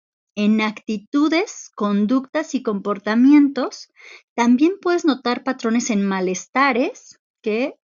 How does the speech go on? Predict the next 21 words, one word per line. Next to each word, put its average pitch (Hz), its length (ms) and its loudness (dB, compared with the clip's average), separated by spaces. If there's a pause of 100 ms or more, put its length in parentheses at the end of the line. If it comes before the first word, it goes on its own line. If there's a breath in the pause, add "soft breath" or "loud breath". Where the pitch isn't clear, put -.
(140)
se 190 140 -8
presentan 196 560 -6
de 220 60 -6
forma 214 300 -4
recurrente, 269 840 -2 (800 loud breath)
en 240 200 6
ideas 302 480 4
y 294 60 2
pensamientos 330 960 2 (680 soft breath)
y 285 160 10
en 302 200 12
bloqueos 285 800 4
de 196 200 0
vida 311 300 2 (460)
o 294 220 4
de 254 200 4
energía. 202 640 -6 (1400)
Ajá. 302 340 -4 (360 soft breath)
Es 190 380 -2 (220)
decir, 320 420 -2 (540)
cuando 220 560 0